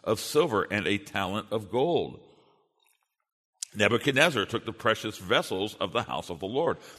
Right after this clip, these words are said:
Now, if you've been following Chronicles, and I know we've done it inter-, inter-, inter-, you know, we've on and off.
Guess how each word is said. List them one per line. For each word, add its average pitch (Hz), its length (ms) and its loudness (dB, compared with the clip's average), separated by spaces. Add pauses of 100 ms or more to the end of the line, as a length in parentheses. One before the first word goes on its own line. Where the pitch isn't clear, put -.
Now, 113 60 -2
if 135 140 -4
you've 143 100 -2
been 127 140 -4
following 185 480 -2
Chronicles, 95 560 -8
and 92 100 -4
I 90 100 -4
know 113 100 -6
we've 131 180 -6
done 95 160 -6
it 85 200 -6
inter-, 90 280 -10
inter-, 95 260 -10
inter-, 90 300 -8 (180)
you 90 120 -10
know, 80 80 -8
we've 82 200 -12
on 98 160 -4
and 85 140 -6
off. 85 340 -8